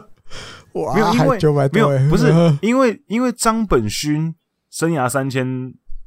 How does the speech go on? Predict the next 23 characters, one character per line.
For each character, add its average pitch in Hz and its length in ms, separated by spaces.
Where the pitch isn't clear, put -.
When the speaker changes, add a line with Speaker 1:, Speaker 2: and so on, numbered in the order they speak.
Speaker 2:
三 147 240
千 147 220
零 117 160
八 117 180
十 104 140
五 92 240
支 101 240
安 104 180
打。 90 160
Speaker 1:
嗯。 117 440
Speaker 2:
他 202 140
达 151 180
成 147 160
两 120 160
千 135 180
安 147 120
的 135 80
时 107 120
候 120 80
三 120 240
十 113 140
二 110 160
岁。 98 380